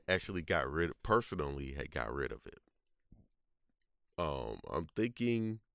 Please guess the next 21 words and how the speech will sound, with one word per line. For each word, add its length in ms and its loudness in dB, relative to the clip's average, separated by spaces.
let 100 4
me 80 6
look 160 4
at 160 2
the 300 0
chart 360 2
where 200 0
it's 160 -4
at 200 -2
right 200 -2
now. 260 -6
I 40 0
know 120 8
it's 120 4
at 120 2
forty 300 2
something. 480 -8
Forty-two 540 6
dollars 380 8
seven 200 2
cents. 260 2